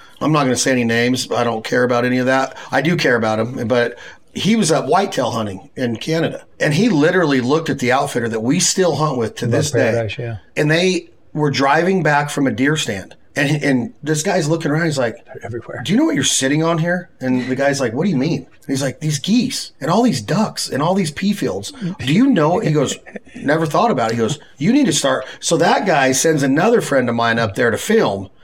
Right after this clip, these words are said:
Speaker 1: and boom. Here we are twenty years later, right now, twenty-three years later since our first trip up there in two thousand. And the guy runs four hundred hunters through there a year. That was back in two thousand one when that happened, okay? And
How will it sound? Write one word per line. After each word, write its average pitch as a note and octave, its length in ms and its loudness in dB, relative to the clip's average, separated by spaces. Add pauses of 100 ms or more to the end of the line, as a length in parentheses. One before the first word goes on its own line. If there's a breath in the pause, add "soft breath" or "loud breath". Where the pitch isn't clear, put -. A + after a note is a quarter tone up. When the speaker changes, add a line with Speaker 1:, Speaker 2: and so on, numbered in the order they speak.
(180 soft breath)
Speaker 1:
and C3 260 0
boom. A#2 440 0 (300 soft breath)
Here F3+ 200 2
we G3+ 160 4
are D3+ 260 4
twenty E3+ 400 2
years F3 240 2
later, D#3 280 2
right D#3 200 2
now, D3+ 180 2
twenty-three F#3+ 500 0
years D#3+ 180 0
later D3 220 2
since B2+ 200 -4
our A#2+ 100 0
first C#3+ 260 -2
trip C#3+ 200 0
up C3 140 0
there A#2+ 140 0
in A2 80 -4
two C#3 160 -2
thousand. A#2 520 -2 (440 loud breath)
And C#3+ 400 2
the C#3 100 0
guy D3 240 2
runs C3 600 0 (260)
four D#3 260 2
hundred C#3+ 220 0
hunters C3+ 280 -2 (160)
through D3 180 -2
there B2+ 180 2
a A#2 40 -2
year. G3 360 -4 (500 soft breath)
That C4 180 4
was A3 140 2
back F3+ 260 0
in A#2+ 120 0
two F#3 240 0
thousand E3 500 0
one D3+ 300 2
when A2+ 120 0
that A2 200 -2
happened, G#2+ 420 -4 (260)
okay? C#3+ 320 0 (280 loud breath)
And D3 440 2